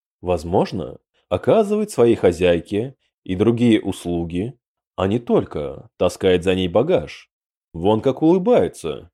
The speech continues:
мерзавец. От Парьки, конечно, никто не ждал других услуг. Граф Энивекле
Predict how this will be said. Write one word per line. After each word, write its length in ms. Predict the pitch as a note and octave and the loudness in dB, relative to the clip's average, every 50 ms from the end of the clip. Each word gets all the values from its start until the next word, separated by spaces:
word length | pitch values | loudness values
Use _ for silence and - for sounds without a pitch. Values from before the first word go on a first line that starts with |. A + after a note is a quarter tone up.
| _ | _
мерзавец. 800 | - F2 F#2 G2 G#2+ G2+ C3 F#3+ A3 - E2+ - - - - _ _ _ _ _ _ _ _ _ _ _ _ _ _ _ _ _ | -8 -4 -2 -2 -2 -2 -4 -4 -4 -4 -6 -12 -18 -20 -20 _ _ _ _ _ _ _ _ _ _ _ _ _ _ _ _ _
От 240 | F2 F2 - - | -6 -6 -6 -2
Парьки, 360 | _ G#2+ C#3+ G3+ G#3 - G#3+ F#3 | _ 0 0 0 -2 -6 -10 -6
конечно, 880 | - F#3+ F#3 F#3 F#3 E3+ - - F3 F3 E3+ E3 D#3+ D3 - - _ _ | -4 -4 -2 -2 -2 -4 -4 -4 0 2 2 4 2 2 -2 -6 _ _
никто 360 | A2+ E3+ G#3 - - A3+ D#3 | -6 -6 -6 -2 0 0 0
не 120 | G#2+ G2+ | 0 0
ждал 580 | E2+ F2+ F2 E2+ F2 F2+ G#2+ C3+ D#3+ F3 - _ _ _ _ _ | -2 -2 0 2 2 4 4 2 2 0 -6 _ _ _ _ _
других 960 | _ G2 G#2+ G2 F#2+ F#2+ G2+ A2+ A#2+ C#3 D#3+ F3+ G3 G#3+ B2 F2 - - - _ _ | _ -12 -12 -10 -10 0 0 4 4 4 2 2 0 -2 -2 -2 -4 -8 -16 _ _
услуг. 720 | A2 G#2 - - F#3+ G3+ G3 G2 - - - - _ _ _ _ _ _ _ _ _ _ _ _ | -6 -6 -6 -6 -6 -4 -4 -4 -6 -8 -16 -20 _ _ _ _ _ _ _ _ _ _ _ _
Граф 400 | - F2+ F#2+ - E3+ G#3 G3 - - - _ | -8 -2 2 2 2 2 0 -4 -12 -8 _
Энивекле 760 | A#2 A#2+ A#2+ A2+ G2+ F#2+ F2 - F2+ E2+ E2+ F2+ G#2+ D#3 - | -2 0 2 2 2 0 -2 -2 -4 -2 -2 -2 -4 -4 -10